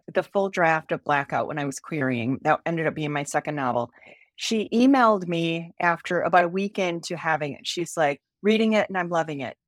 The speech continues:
Has anybody picked it up yet?" And just think about her showing her enthusiasm and wanting to know if she was still in the running, just really made me feel like, "Well, we're,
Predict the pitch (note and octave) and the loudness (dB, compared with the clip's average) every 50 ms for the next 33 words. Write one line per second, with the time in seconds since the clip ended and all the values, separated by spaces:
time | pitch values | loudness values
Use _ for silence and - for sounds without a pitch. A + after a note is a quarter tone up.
0 | - F3 E3+ E3+ E3 E3 D#3 D#3+ D3+ D3+ - D#3+ D3+ - - D3 C3+ A#2+ - - | -4 -4 -2 -2 -2 -4 -2 -2 -4 -4 -4 -8 -10 -8 -4 -2 -2 -2 -2 -4
1 | - - - - _ _ _ _ _ - - - - A#3 A#3+ A3+ - F4 G#4+ - | -8 -8 -8 -10 _ _ _ _ _ -20 -8 -2 2 2 2 2 2 0 0 0
2 | - - _ - G4 D#4 C4 G#3 - F#3+ F#3 F#3+ G3 - - - - - G3+ F3+ | -4 -12 _ -4 0 0 0 0 2 2 4 4 2 2 -2 -4 -2 0 0 0
3 | E3+ - - G3 F#3+ F#3 G3 G3+ F#3+ G3 F#3 E3 D#3 C#3+ - E3+ E3 E3+ - F#3+ | 0 -2 -4 -4 -4 -4 -6 -6 -6 -4 -4 -4 -4 -6 -6 -6 -6 -4 -4 -4
4 | F#3 F#3 F#3+ G3 G3+ - G#3+ G#3+ A3 A3 - _ _ _ _ _ _ _ _ - | -2 0 0 0 0 -2 -2 -2 -2 -4 -8 _ _ _ _ _ _ _ _ 0
5 | G#3 G#3 G3+ G3 F3+ E3+ E3 E3 E3 E3 - - F3 F#3+ F#3+ F#3+ G3 G3 F#3+ - | 2 2 4 4 4 2 2 0 -2 -6 -8 -8 -2 0 2 2 2 0 -4 -6
6 | G3+ F#3 F3+ F3 F3 F3 E3+ - - G3 F3 E3+ - - - F#3 F3+ F3+ F3+ E3+ | -4 -2 0 0 0 0 -2 -4 -6 -4 -4 -6 -6 -6 -8 -6 -6 -6 -6 -6
7 | E3 E3+ E3+ F3 F3 - E3 - A3 G3+ - - F#3 G3+ A#3 A#3+ A#3 A#3+ A#3+ A#3 | -6 -4 -4 -4 -4 -4 0 0 0 0 0 -4 -4 0 2 2 4 4 2 0
8 | A#3 A3+ F#3+ G3 G3 F#3+ F#3 F3+ F#3 F3 E3+ - - - F#3 F3 F3 E3+ D3+ C#3+ | 0 -4 -4 -2 -2 -2 -2 -2 -4 -6 -6 -6 -6 -6 -4 -2 -2 0 -2 -2
9 | C#3+ _ _ _ _ - - F3 F#3 F#3 E3 D#3 D3+ E3+ F3+ G3 | -4 _ _ _ _ -8 -2 0 2 2 0 0 -2 0 0 0